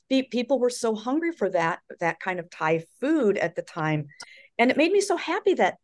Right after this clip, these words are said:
you know, and they held up, you know, 'cause the other thing is, ha-, happens is you can write about a place. It's like, "This place is awesome." And then they just don't hold up. The chef moves on or, you know, something happens and you're like, "Oh, darn." <laughs> So, but Thai flavors always did.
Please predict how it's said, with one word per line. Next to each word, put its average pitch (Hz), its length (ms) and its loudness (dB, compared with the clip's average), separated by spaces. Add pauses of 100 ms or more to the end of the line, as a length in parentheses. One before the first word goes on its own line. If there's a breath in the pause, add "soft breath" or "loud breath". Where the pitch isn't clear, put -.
you 226 140 -6
know, 175 180 -2
and 214 160 2
they 202 80 4
held 208 320 4
up, 175 180 4
you 208 80 -2
know, 185 60 0
'cause 196 140 -8
the 233 120 6
other 285 140 4
thing 180 200 -6
is, 156 160 -8
ha-, 160 120 -10
happens 151 380 -2
is 143 100 -8
you 165 80 -10
can 160 120 -6
write 170 220 4
about 147 200 2
a 143 40 -4
place. 143 300 -4
It's 139 100 -12
like, 214 140 -8
"This 494 160 4
place 494 240 4
is 466 220 0
awesome." 381 500 4 (320 loud breath)
And 226 140 6
then 233 100 6
they 202 100 6
just 196 220 -2
don't 160 160 2
hold 131 240 0
up. 107 120 -4
The 151 60 -6
chef 226 300 2
moves 208 240 2
on 170 380 0
or, 131 160 -4 (320 loud breath)
you 202 100 4
know, 156 120 2
something 240 360 2
happens 208 420 0
and 214 80 -2
you're 214 120 0
like, 208 240 -2 (200)
"Oh, 240 300 -8 (160)
darn." 240 640 2 (280 loud breath)
<laughs> - 320 -10
So, - 480 -8
but 180 120 0
Thai 277 220 2
flavors 190 340 2
always 151 300 0
did. - 280 -6